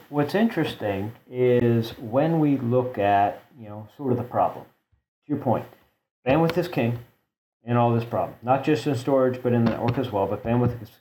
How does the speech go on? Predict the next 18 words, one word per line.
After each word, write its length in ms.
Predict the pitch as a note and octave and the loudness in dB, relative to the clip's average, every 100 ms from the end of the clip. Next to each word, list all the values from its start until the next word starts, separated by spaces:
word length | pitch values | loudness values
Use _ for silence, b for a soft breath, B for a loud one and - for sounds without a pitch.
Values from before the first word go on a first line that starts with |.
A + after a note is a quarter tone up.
| - | -20
king. 120 | - | -20
So 500 | _ _ _ _ A#2+ | _ _ _ _ -2
the 80 | A#2 | 0
ability 520 | B2 D3+ E3+ D3+ C#3 | 2 2 4 2 0
to 880 | C3+ - B2+ B2 B2 A#2+ A#2+ A#2 A#2 B B _ - | -2 -2 2 4 4 4 4 2 -2 B B _ -12
deliver 760 | B2+ B2 C#3 D3+ D#3 C#3+ C3 - | -2 2 2 2 2 0 -2 -8
a 140 | A2 A#2 | -2 -2
certain 420 | - - D3+ C3+ | -2 -4 -4 -4
concurrency 840 | B2 B2 A#2 C3 B2+ - A#2 A2 - | -6 -6 -2 -4 -4 -8 -6 -6 -6
level 480 | A#2 A#2 G2+ G2 - _ _ _ _ - | -2 0 0 -2 -4 _ _ _ _ -14
across, 720 | A2+ D3 B2+ A#2+ A#2 A#2 - | -8 0 2 4 2 -2 -12
you 120 | - | -6
know, 260 | A2+ G#2+ G#2+ | 0 2 2
a 100 | A#2 | 0
given 320 | A2+ B2 B2 | 2 2 2
form 300 | A#2 B2 A2 | 2 0 0
factor. 360 | G#2+ G2 - F#2+ | 0 0 -2 -12
So 300 | - A2 | -6 -6